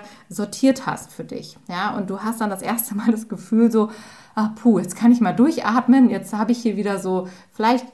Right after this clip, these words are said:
neue Freunde gefunden oder eine neue Gruppe, an der ich mich, äh, orientieren kann, wo ich mich angeschlossen habe. Ich habe wieder Sachen im Kühlschrank, <laughs> ja, ich weiß wieder,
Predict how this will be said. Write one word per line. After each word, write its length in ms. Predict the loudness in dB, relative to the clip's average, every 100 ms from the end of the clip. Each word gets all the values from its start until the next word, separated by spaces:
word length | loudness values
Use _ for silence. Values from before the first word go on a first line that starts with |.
| _ _
neue 400 | -4 -2 -2 -2
Freunde 500 | -4 -2 2 6 6
gefunden 580 | 4 2 4 4 6 4
oder 440 | 2 -2 0 -2 -4
eine 180 | -6
neue 260 | -4 -4 -6
Gruppe, 420 | -2 -4 0 -2
an 200 | -2 -4
der 140 | -8 -8
ich 120 | -8
mich, 300 | -10 -12 -18
äh, 40 | -16 -12
orientieren 680 | -8 -8 -8 -2 2 2
kann, 400 | 2 -4 -4 -4
wo 40 | -6
ich 120 | -8
mich 180 | -8 -6
angeschlossen 680 | -4 -4 -4 -8 -8 -10 -8
habe. 340 | -8 -6 -8 -10 -18 -16
Ich 200 | -10 -8
habe 140 | -6
wieder 340 | -2 -2 -2 -2
Sachen 260 | -2 4 6
im 120 | 6
Kühlschrank, 560 | 2 0 2 0 2 2
<laughs> 0 |
ja, 160 | 4 2 4
ich 180 | 2 2
weiß 380 | 0 0 -2 0
wieder, 260 | 0 0